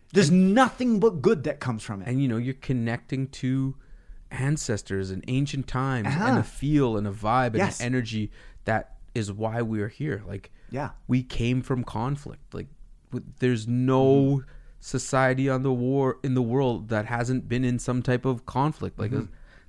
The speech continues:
Speaker 2: there's no utopia place. It, it just happens. Like,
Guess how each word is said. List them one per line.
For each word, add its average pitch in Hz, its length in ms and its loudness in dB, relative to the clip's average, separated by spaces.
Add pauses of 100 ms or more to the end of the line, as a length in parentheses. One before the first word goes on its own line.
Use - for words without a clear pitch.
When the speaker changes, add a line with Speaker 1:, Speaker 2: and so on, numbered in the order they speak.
(120)
Speaker 2:
there's 107 160 -6
no 120 280 0
utopia 120 680 2
place. - 460 -4 (160)
It, - 220 -6
it 120 160 -6
just - 240 -4
happens. 147 500 -6
Like, 110 220 -4